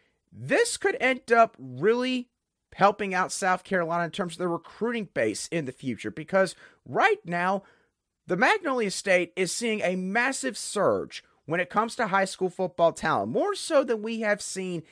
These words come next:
in the past several years.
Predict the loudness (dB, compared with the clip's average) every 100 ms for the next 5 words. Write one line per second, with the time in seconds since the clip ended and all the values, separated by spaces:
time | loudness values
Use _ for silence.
0 | _ _ -2 -2 -2 -4 0 0 0 -8
1 | _ _ -12 -2 0 0 0 0 -2 _
2 | _ -8 -4 -4 -6